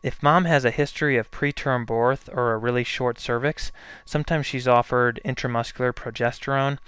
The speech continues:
I've seen some controversy surrounding that, and they've also recently raised the price tremendously, but that's something to think about.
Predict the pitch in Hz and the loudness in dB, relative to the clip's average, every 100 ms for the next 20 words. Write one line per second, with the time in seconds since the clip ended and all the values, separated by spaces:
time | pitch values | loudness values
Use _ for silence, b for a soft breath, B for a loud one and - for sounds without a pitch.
0 | B B - 123 151 131 120 113 131 139 | B B -8 -4 -2 -2 -2 -4 -2 -2
1 | 135 139 143 - 139 - 135 131 135 131 | 0 0 0 0 -6 -4 0 2 2 0
2 | 127 127 135 123 117 113 117 123 120 117 | 2 2 0 -6 -4 -4 -4 -4 -4 -6
3 | 117 117 113 113 113 - 120 - 120 123 | -6 -8 -6 -4 -4 -4 -6 -2 0 0
4 | - 117 120 123 - 135 B B B - | -4 -4 -4 -4 -2 -2 B B B -8
5 | 139 131 - - 131 - 117 110 - 131 | 2 2 4 2 2 0 -4 -4 -4 -4
6 | 151 151 151 170 | -2 0 2 0